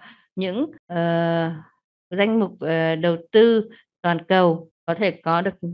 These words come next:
nhiều nguồn thu nhập thụ động khác nhau. Bây giờ thì các bạn đã hình dung được là tại sao cái mô hình M N C I thì nó lại độc đáo như là thú vị như vậy không?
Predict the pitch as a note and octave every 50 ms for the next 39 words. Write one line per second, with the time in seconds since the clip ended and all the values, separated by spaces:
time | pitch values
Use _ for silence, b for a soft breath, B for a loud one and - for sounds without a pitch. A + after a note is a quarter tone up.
0 | E3+ - - - F3+ F3+ F#3 F3+ F3+ F#3 F3+ F#3 F#3 F3+ F3 F#3+ G#3+ G#3+ A3 G3+
1 | F3+ - - G3+ - G3 F#3 D#3 - - G#3 G#3 G#3 A3 G#3+ G#3 G#3 - _ _
2 | - G3 G#3 G3+ G3 F#3+ - A3 A3 F#3+ A2+ D#3+ G#3+ A#3+ G#3+ G3 G3 A3+ A3+ A#3
3 | G#3+ G3 - F3+ F3+ E3+ B2+ D#3 - - G#3 G#3+ G#3 G3+ F#3+ G#3+ G#3+ A3 A3+ A#3
4 | G3+ F#3 F3+ F3 E3 F3 G3+ G#3+ G#3+ G#3+ G#3 - - F#3 B2 G3 G#3 G3+ G3 F#3
5 | E3 F3 F#3 G3+ G3+ - - - D#3+ E3+ E3+ - F3 E3 F3 G3 G#3+ A3 G3+ -
6 | E3+ - G3 G3 B3+ A3 G3 A#3 A#3+ G#3+ - G3 A3+